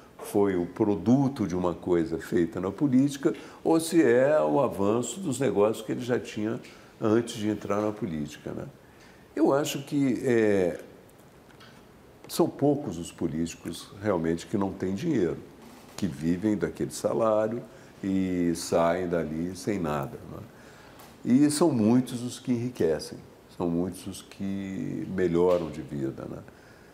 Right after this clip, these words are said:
E vi ali algumas fortunas sendo, sendo formadas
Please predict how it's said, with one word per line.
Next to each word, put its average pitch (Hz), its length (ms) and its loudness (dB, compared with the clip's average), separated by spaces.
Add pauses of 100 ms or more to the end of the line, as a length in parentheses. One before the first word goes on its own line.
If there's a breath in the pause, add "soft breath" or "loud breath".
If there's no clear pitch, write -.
(360 loud breath)
E 90 220 -2
vi 110 380 4
ali 92 300 2
algumas 107 400 2
fortunas 101 680 -2
sendo, 113 440 -2
sendo 107 320 -4
formadas 110 960 -2